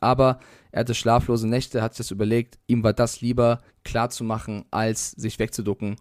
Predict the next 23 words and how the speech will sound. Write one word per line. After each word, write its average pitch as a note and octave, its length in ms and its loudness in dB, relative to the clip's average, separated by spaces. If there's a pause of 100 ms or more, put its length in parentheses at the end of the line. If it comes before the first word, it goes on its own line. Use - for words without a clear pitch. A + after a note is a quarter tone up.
(440)
und, G#2+ 320 -2
äh, G#2 220 2
weiter A#2 280 2
darunter G#2+ 360 -6
zu - 120 -12
leiden. A#2+ 460 -2 (380)
Ähm, A2+ 340 -2 (460)
ich A#2+ 140 -8
zitiere F3+ 320 0
jetzt F3 180 2
mal D3+ 280 0
daraus C3+ 340 4
aus G#2 120 -6
dem B2+ 100 -8
T-V-Interview C#3 580 -2
noch, C#3 180 -6
wo B2+ 80 -2
er A#2+ 80 0
sagt, B2 380 -2
"Es B2 100 -10
gibt C#3 140 -8
zweiunddreißig C#3 640 -4
Eigentümer, C#3+ 640 -4